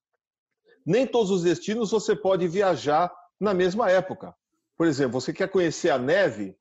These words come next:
você tem que viajar na América do Sul entre julho, agosto e setembro.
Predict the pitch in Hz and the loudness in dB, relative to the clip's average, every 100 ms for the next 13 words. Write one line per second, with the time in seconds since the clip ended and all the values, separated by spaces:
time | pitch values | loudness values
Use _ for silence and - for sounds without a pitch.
0 | _ - 226 202 156 - 165 165 127 135 | _ -8 -4 -2 -4 0 2 2 2 2
1 | 151 151 143 135 127 143 139 160 - 165 | 2 0 0 0 0 -2 -2 -4 -2 0
2 | 175 226 233 - _ - 151 160 156 143 | 2 0 -4 -16 _ -2 0 0 -2 -2
3 | 117 160 190 196 226 220 143 151 160 185 | 0 2 2 2 2 0 0 -2 -2 -6
4 | 170 220 220 226 165 110 | -2 -2 2 2 2 -2